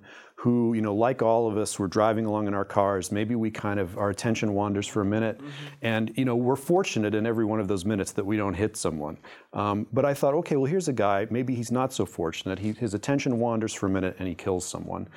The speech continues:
Speaker 1: And then he, he feel, figures out that organs have been donated,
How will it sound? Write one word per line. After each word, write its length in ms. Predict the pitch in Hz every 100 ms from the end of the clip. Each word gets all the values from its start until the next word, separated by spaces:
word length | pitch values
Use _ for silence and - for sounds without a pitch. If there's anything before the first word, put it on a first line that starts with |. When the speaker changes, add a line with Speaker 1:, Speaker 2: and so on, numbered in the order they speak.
| - - -
Speaker 1:
And 220 | 104 110
then 380 | 110 139 139 135
he, 320 | 110 117 101 -
he 140 | 107
feel, 280 | 98 120 120
figures 360 | - 117 104 104
out 140 | 101
that 100 | 107
organs 320 | 107 110 107
have 140 | 95 90
been 140 | 98
donated, 560 | 131 139 120 117 107